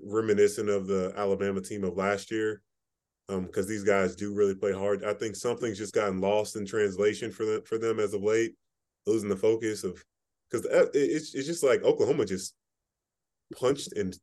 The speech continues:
punched and punched and didn't stop hitting them. And it's just like, there was no counter, no, no attack on the way back. But, you know, if Alabama loses one of these games, these upcoming games, I think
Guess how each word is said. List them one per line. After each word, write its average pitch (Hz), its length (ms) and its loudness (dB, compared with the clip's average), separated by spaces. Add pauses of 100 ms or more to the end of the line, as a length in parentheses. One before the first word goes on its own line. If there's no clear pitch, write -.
(160)
punched - 440 -2
and 95 160 -6
punched 135 320 0
and 98 100 0
didn't 113 180 0
stop 120 280 0
hitting 123 180 0
them. 101 140 0
And 98 100 0
it's 95 160 -4
just 104 220 -10
like, 95 260 -2 (480)
there 113 100 6
was 113 160 2
no 113 420 6 (340)
counter, 120 480 -2
no, 107 400 2
no 104 180 0
attack 110 380 -4
on 104 60 -6
the 101 60 -4
way 98 120 0
back. 104 360 0
But, 95 200 -2 (640)
you 110 80 -8
know, 110 60 8
if 101 80 6
Alabama 139 400 8
loses 113 340 -2
one 107 200 2
of 113 80 0
these 120 180 -6
games, 123 500 -4 (220)
these 107 180 -6
upcoming 107 360 -2
games, 110 500 0
I 101 80 -2
think 107 300 -2